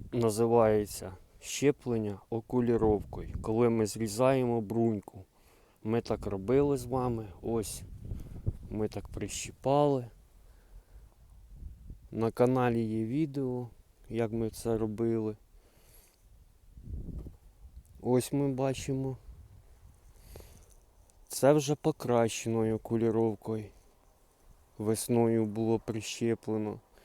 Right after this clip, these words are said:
І як ми бачимо, вже є прутик плодовий. Буде яблучко.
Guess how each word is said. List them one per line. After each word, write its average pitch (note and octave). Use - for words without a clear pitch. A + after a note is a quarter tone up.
І A#2+
як A#2+
ми A2+
бачимо, A2
вже A2
є C3+
прутик A#2
плодовий. G#2+
Буде B2+
яблучко. G#2+